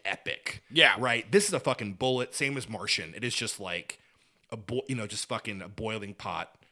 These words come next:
Speaker 1: with just great storytelling, and it's just beautiful to look at. Great action.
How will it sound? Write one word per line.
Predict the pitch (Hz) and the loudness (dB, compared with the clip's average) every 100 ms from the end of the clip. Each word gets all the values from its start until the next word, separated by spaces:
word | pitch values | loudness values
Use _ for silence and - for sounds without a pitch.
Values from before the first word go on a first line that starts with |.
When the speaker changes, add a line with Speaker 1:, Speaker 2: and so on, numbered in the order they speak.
| _ _ _ | _ _ _
Speaker 1:
with | 98 101 - | -10 -8 -6
just | - 101 - - | -6 -4 -6 -8
great | 92 101 107 107 | -14 -6 -4 -4
storytelling, | - 107 95 - 95 90 87 87 85 | -4 -6 -8 -8 -10 -8 -10 -10 -12
and | 113 | -10
it's | 110 | -8
just | - - | -8 -8
beautiful | 101 92 98 | -6 -6 -8
to | |
look | 87 - 98 | -8 -6 -4
at. | 90 - - | -4 -6 -18
Great | 95 110 101 | -8 -4 -2
action. | 90 - - 92 87 | -4 -4 -4 -4 -10